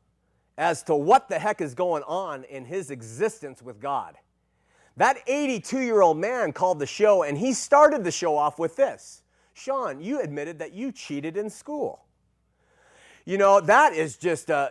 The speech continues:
that's something that's really terrible for you to admit, and to be a man who would cheat in school and to admit it on the air. Why, I have served a mission. I have served, I, I, I. And what that eighty-two-year-old man represented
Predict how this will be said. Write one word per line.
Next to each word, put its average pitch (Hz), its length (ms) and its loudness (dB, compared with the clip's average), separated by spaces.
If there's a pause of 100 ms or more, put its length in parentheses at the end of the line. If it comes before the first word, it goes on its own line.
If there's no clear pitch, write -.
that's 202 260 2
something 151 340 0
that's 135 240 -4
really 139 240 -2
terrible 226 460 6
for 147 140 -8
you 147 160 0
to 143 80 0
admit, 139 420 -4
and 127 140 -8
to 127 80 -6
be 160 180 -2
a 143 60 2
man 156 320 0
who 147 140 -2
would 127 120 -4
cheat - 320 -10
in 135 80 -12
school 208 400 -4
and 131 120 -6
to 139 160 -8
admit 139 260 -2
it 190 160 0
on 135 160 -6
the 123 140 -8
air. 208 220 0 (200)
Why, 139 360 4
I 302 280 6
have 170 260 0
served 233 560 6
a 123 140 -2
mission. 185 600 4
I 202 260 8
have 151 220 2
served, 143 440 -8 (200)
I, 247 440 6
I, 147 360 4
I. 208 220 0 (100)
And 160 140 -2
what 254 160 0
that 269 320 2
eighty-two-year-old 240 960 -2
man 214 300 -6
represented 160 640 -4